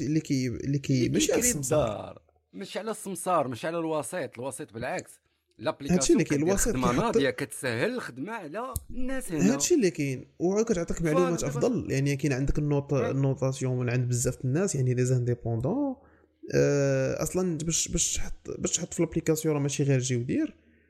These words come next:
Speaker 1: يعني كاينين زعما دي نيفو د سيكوريتي مسائل،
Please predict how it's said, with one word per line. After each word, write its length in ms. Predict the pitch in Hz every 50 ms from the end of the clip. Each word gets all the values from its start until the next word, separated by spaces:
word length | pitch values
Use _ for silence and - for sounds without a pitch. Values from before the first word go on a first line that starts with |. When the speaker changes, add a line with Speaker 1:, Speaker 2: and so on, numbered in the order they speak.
| _ _ _ _ _ _ _ _ _ _ _ _ -
Speaker 1:
يعني 300 | 127 143 160 175 175 160 - - - - - - -
كاينين 280 | - 214 214 254 240 175
زعما 240 | 147 - 135 147 143
دي 120 | 139 143
نيفو 240 | 143 143 131 131 135
د 40 | 135
سيكوريتي 640 | - - - - 135 127 123 117 - - - 285
مسائل، 460 | 247 160 139 135 - 95 - 330 311